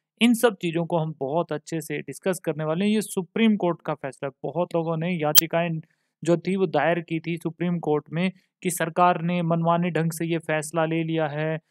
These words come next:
ये जल्दबाजी में लिया गया फैसला है। तो अब यहाँ पर पांच जजेस की एक बेंच, कॉन्स्टिट्यूशनल बेंच जो है वो बिठाई गई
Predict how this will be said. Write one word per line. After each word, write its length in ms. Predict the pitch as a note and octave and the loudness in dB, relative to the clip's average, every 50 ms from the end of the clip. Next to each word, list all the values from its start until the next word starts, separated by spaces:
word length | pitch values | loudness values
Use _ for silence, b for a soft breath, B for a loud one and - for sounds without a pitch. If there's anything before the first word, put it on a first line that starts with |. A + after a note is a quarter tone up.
| b b b b - | b b b b -2
ये 180 | D3 D#3+ F#3 | 2 4 4
जल्दबाजी 560 | E3+ D3 F#3+ G3+ F#3+ F#3+ F#3 F#3 F3+ D#3+ F3+ F3+ | 6 4 4 4 4 4 4 4 4 4 2 0
में 120 | F3+ F3 | 0 2
लिया 260 | E3+ F3 F3 F3 E3+ | 2 2 2 2 2
गया 220 | E3 E3 E3 E3 D#3+ | 2 2 2 0 0
फैसला 420 | E3 - D#3+ D#3 D3+ - - D#3 | 0 -2 -2 -4 -4 -4 -6 -6
है। 120 | D3+ D#3 | -6 -6
तो 300 | D#3 - _ - F3+ - _ - | -8 -8 _ -8 -8 -8 _ 4
अब 160 | G3+ A3+ G3 F3 | 4 4 4 4
यहाँ 420 | D#3 D3+ D3 - - - G3 G#3+ | 0 -4 -4 -2 2 2 4 4
पर 180 | G3+ - G#3 G3+ | 4 2 -2 -4
पांच 680 | - _ _ G3+ G3 G3+ G#3 A3 A3+ A#3 A#3 G#3+ F#3+ | -6 _ _ 6 6 8 8 6 6 6 4 4 0
जजेस 440 | F#3 D3 D#3+ E3+ D#3+ F3+ G3+ G3 E3+ | 0 0 0 0 2 0 -2 -2 -4
की 300 | - - F#3 F#3+ G3 - - | -6 -6 -6 -6 -6 -4 -6
एक 180 | F3 E3 - | -6 -6 -6
बेंच, 380 | D#3 - - D#3 E3+ F3+ E3 - | -8 -4 -2 0 0 0 -2 -4
कॉन्स्टिट्यूशनल 840 | - - E3 D#3+ D3+ D3+ - D#3+ - - D#3+ D#3 - F3 F3 F3 | -6 -4 -4 -4 -4 -4 -8 -12 -8 -6 -6 -4 -2 -2 -2 -2
बेंच 380 | D#3+ C#3+ - D3+ D#3+ D#3 D#3 - | -2 -2 -2 -2 -2 -2 -4 -4
जो 80 | - D#3+ | -4 -4
है 60 | D#3+ | -2
वो 100 | E3 E3 | -2 -4
बिठाई 400 | C#3+ - - C#3 C#3+ E3 F3+ F3+ | -6 -8 -6 -4 -2 0 0 -2
गई 260 | D3+ C#3+ E3 G3 G#3 | -2 -2 -4 -4 -4